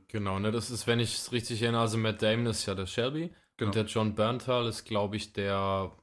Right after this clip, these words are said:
Speaker 1: was macht der da?
Speaker 2: John Bernthal ist so ein
Speaker 1: Eher so eine
Speaker 2: Marketing-
Speaker 1: Nebenrolle, glaub ich, ne?
Speaker 2: Der spielt einen Marketing-Typen bei,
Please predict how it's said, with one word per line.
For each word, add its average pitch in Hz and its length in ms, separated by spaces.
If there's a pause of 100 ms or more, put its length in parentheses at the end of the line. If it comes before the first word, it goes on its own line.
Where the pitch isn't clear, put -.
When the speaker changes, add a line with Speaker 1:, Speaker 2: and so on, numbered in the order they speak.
(160)
Speaker 1:
was 104 180
macht 101 240
der 101 120
da? 104 240 (460)
Speaker 2:
John 107 160
Bernthal 104 360
ist - 240
so 107 120
ein 98 60
Speaker 1:
Eher 101 380
so 110 80
eine 107 100
Speaker 2:
Marketing- 104 60
Speaker 1:
Nebenrolle, 113 420
glaub 107 180
ich, 101 120
ne? 107 160
Speaker 2:
Der 110 80
spielt 117 240
einen 107 100
Marketing-Typen 107 760
bei, 101 280